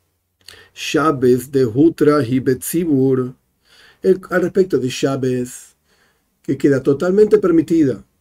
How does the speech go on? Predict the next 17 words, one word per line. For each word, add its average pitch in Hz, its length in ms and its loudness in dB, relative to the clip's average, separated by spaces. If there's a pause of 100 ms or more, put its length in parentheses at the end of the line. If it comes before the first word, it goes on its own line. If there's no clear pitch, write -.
cuando 131 320 0
la 127 140 -4
congregación 135 840 0
entera 175 400 2
está 135 200 -4
impura, 117 560 -4 (180)
o 135 120 -4
la 127 100 -2
mayor 143 420 0
parte 151 280 -4
de 143 60 2
la 139 60 0
congregación 127 440 -2
está 151 120 -2
impura, 123 320 -2
Shabbos, 165 560 -4
Hutra, 185 400 -2